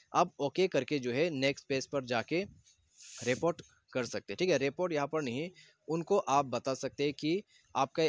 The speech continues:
अकाउंट पर exactly क्या हुआ है, ठीक है। साथ ही साथ दोस्तों यहाँ पर आप क्या कर सकते हैं, अ, यहाँ पर दोस्तों साथ ही साथ आप यहाँ पर क्या कर सकते हैं, आप दोस्तों एक, अ,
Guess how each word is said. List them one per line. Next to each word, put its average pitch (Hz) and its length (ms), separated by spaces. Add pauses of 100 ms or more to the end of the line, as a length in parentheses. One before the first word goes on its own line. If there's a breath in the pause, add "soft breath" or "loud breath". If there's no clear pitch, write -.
अकाउंट 127 300
पर 151 200
exactly 123 600
क्या 117 180
हुआ 95 240
है, 92 140 (540)
ठीक 156 160
है। 110 100
साथ - 760
ही 180 80
साथ 175 160
दोस्तों 165 300
यहाँ 139 200
पर 135 140
आप 135 120
क्या 131 200
कर 127 180
सकते 127 300
हैं, 151 180 (1900 soft breath)
अ, 120 180
यहाँ 139 220
पर 170 140
दोस्तों 175 220
साथ 135 200
ही 147 60
साथ 156 160
आप 143 120
यहाँ 135 180
पर 143 140
क्या 127 200
कर 135 120
सकते 135 280
हैं, 156 80 (100)
आप 139 200
दोस्तों 143 380 (100)
एक, 143 240 (840 loud breath)
अ, 117 80